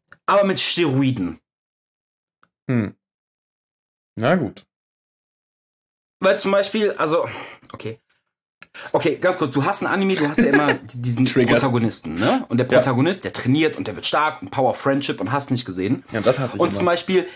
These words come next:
Speaker 1: in, in Jojo Part zwei, also ich glaube ab Folge sechs oder sieben oder so, äh, wird ein Charakter introduced, der dann die Hauptfigur, der dann diese Position übernimmt, des Protagonisten.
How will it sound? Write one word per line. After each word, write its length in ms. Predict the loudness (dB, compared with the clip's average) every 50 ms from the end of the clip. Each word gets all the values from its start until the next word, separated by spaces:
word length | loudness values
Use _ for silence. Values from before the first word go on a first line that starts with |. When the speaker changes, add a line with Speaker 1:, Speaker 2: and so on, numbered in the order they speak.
| -16 -6 -2
Speaker 1:
in, 300 | 0 0 2 2 0 -2
in 480 | 0 0 2 4 4 4 4 4 2 0
Jojo 280 | 0 0 2 2 2 0
Part 300 | 0 0 -2 -2 -2 -2
zwei, 500 | -4 -2 0 0 0 0 -2 -2 -4 -6 _ _ _ _ _ _ _ _ _ -2
also 140 | -2 -2
ich 40 | 0
glaube 360 | 0 0 2 2 0 0 -2
ab 140 | -2 -4 -4
Folge 300 | -2 -2 -2 -2 -2 -2
sechs 280 | -4 -4 -4 -4 -2 -2
oder 120 | -2 -2 -2
sieben 280 | -2 -2 -2 -2 -4
oder 180 | -2 -2 -4 -4
so, 240 | -4 -6 -6 -6 -8 _ _ _ _ _ _ _ _ _ _ _
äh, 220 | 0 2 2 2 0 -2 -2
wird 220 | 0 0 0 0
ein 300 | 0 0 -2 -2 -4 -6 -12 -6
Charakter 420 | -4 -2 0 0 0 0 0 -2
introduced, 800 | -2 -2 -4 -6 -8 -6 -4 -4 -4 -4 -6 -8 -10 -12 -14 _ _ _ _ -20 -20 -20 _ _ _ _ _ _ _ 0
der 80 | 2 4
dann 340 | 4 2 2 0 0 -4 -8 _ _ -14
die 200 | -6 -4 -2 0
Hauptfigur, 840 | 0 0 0 -2 -6 -6 -6 -4 -4 0 2 2 2 2 0 -4 -8 _ _ _
der 120 | 2 2 4
dann 320 | 4 2 0 -2 -4 -6 -8
diese 200 | -8 -8 -8 -6
Position 480 | -4 -4 -4 -4 -4 0 0 0 0
übernimmt, 540 | 0 -2 -2 -2 -2 -2 -4 -4 -4 -8 -14 _ -12
des 100 | -10 -8
Protagonisten. 840 | -6 -4 -2 0 0 0 2 2 2 0 0 -2 -2 -2 -2 -4